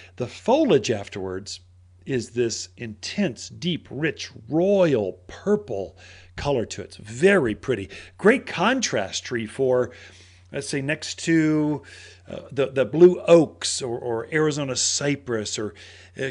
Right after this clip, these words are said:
tucked in between some manzanitas. It's really quite stunning to soften up that back corner where you've got a whole bunch of cinder block or, or, or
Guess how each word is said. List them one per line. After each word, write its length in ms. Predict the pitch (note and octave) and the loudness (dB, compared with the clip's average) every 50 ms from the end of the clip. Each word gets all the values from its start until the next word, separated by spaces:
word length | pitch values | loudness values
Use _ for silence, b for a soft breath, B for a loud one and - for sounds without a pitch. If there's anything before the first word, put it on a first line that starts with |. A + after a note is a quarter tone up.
| - - | -8 -10
tucked 360 | - - F#3+ F#3 - - F#3 | -6 -6 -6 -6 -6 2 2
in 100 | F3+ F3 | 2 2
between 560 | D3 C#3 - - - - E3 E3 D#3+ D#3 D3 | 2 -4 -8 -8 -6 -2 0 0 2 0 0
some 160 | - - C3+ | -2 -4 -4
manzanitas. 680 | C3+ C3+ C#3 C#3+ C3 C3 B2+ B2+ C#3 C#3 C3+ B2 - - - | -2 -2 -2 -2 -2 -2 -2 0 0 2 0 0 -2 -2 -6
It's 180 | B2+ A#2 - - - - | -6 -6 -8 -12 -16 -16
really 500 | G2+ G#2 G#2+ A2+ D3 F3 E3+ A#2+ A2 G#2+ | -16 -12 -6 2 4 4 4 4 2 -4
quite 300 | - - A#2+ A2 - - | -6 -6 -8 -8 -8 -8
stunning 360 | - - B2+ A#2 A#2 A2+ G#2 | -12 -10 -8 -8 -8 -8 -8
to 100 | - C3 | -8 -8
soften 520 | B2 - - - G3+ G3 F#3+ - - F3+ F3+ | -6 -4 -2 -2 0 -2 -2 -4 -4 0 0
up 160 | E3+ E3+ - | 0 0 0
that 220 | E3+ C#3+ B2+ - - | -2 -2 -2 -2 0
back 400 | - D#3 C#3 B2+ - - - - - | 0 0 0 0 -6 -12 -16 -16 -16
corner 560 | - - D#3+ E3+ F3 F3 D#3 B2+ G2+ - B B B B B B B B B B | -12 -8 -4 -4 -2 -2 -2 -2 -4 -6 B B B B B B B B B B
where 120 | C3+ C3+ | -4 -4
you've 100 | C3 A#2 | -2 2
got 140 | C#3 C3 B2+ | 2 2 2
a 40 | A#2 | 2
whole 160 | A#2 D3+ E3 | 2 0 0
bunch 240 | C3+ D#3+ D#3+ - - | 2 2 0 0 -2
of 80 | A#2 | -6
cinder 380 | - - - F#3+ F#3 E3+ D3+ C3+ | -6 -4 -2 0 0 0 0 0
block 480 | - C#3 B2+ A#2 G#2+ G#2+ A2 G#2+ - | 2 2 2 2 2 -2 -6 -6 -10
or, 60 | A#2+ C3 | -10 -8
or, 300 | B2+ A#2+ A#2 A2 A2+ - | -6 -6 -4 -4 -6 -6
or 400 | - A#2 A2+ A2 G#2+ G#2 G2+ | -6 -6 -4 -4 -4 -4 -6